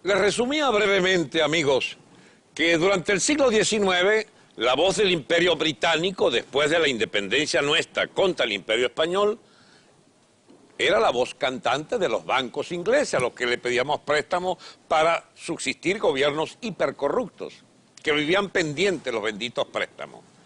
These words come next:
En general, Europa, Holanda, Italia, este, Alemania, eran protagonistas del manejo de las finanzas mundiales que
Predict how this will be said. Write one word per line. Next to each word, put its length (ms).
En 160
general, 420
Europa, 640
Holanda, 680
Italia, 960
este, 920
Alemania, 760
eran 360
protagonistas 1040
del 480
manejo 480
de 120
las 120
finanzas 480
mundiales 680
que 400